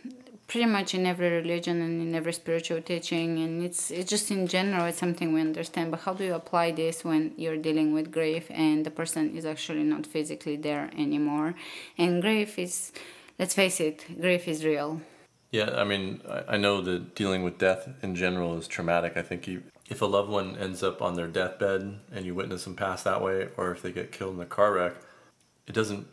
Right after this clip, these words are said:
Speaker 2: it doesn't really matter, I think, to the one passing how they die, because I think we experience many deaths through many lives.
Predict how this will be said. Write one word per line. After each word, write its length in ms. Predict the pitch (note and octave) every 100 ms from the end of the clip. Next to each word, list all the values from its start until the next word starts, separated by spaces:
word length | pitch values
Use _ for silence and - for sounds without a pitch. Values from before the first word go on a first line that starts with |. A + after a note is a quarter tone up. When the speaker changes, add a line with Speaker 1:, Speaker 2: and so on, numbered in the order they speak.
| -
Speaker 2:
it 60 |
doesn't 220 | G2+ G#2
really 160 | G2 F2+
matter, 380 | F2 F2 G2+ F2+
I 60 |
think, 200 | E2 E2+
to 100 | -
the 80 | -
one 180 | E2+ E2+
passing 720 | E2+ F2+ F2 - G2+ G#2 A2
how 120 | - G2
they 100 | F#2+
die, 220 | G2+ G2+
because 260 | G2+ F#2
I 80 | F2
think 260 | E2+ F2+ -
we 240 | F2+ F2 -
experience 500 | - - F2+ F2 -
many 200 | F2+ F2
deaths 480 | F2 F2+ - -
through 180 | - F#2+
many 180 | F2 E2+
lives. 440 | E2 E2+ F#2 G2